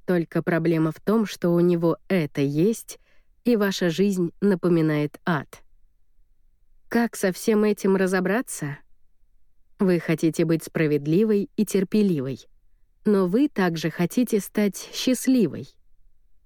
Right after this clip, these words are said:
Либо прими, либо уходи.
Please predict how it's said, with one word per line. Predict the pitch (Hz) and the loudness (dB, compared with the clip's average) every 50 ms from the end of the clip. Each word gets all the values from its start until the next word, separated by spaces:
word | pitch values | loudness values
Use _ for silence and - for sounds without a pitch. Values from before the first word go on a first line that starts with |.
| _ _ _ _ _ _ _ _ _ _ _ _ _ _ - - _ _ _ | _ _ _ _ _ _ _ _ _ _ _ _ _ _ -20 -20 _ _ _
Либо | - 196 190 185 165 147 147 143 | 0 2 2 4 2 0 -2 -4
прими, | - 156 151 143 143 143 147 185 226 - _ _ _ _ _ _ - | -2 0 0 2 2 2 2 2 0 0 _ _ _ _ _ _ -2
либо | - 208 175 156 156 151 165 | 2 2 4 4 2 2 2
уходи. | 170 180 185 - - 202 190 165 - 117 - 143 | 2 0 0 0 0 0 0 0 -2 -6 -10 -10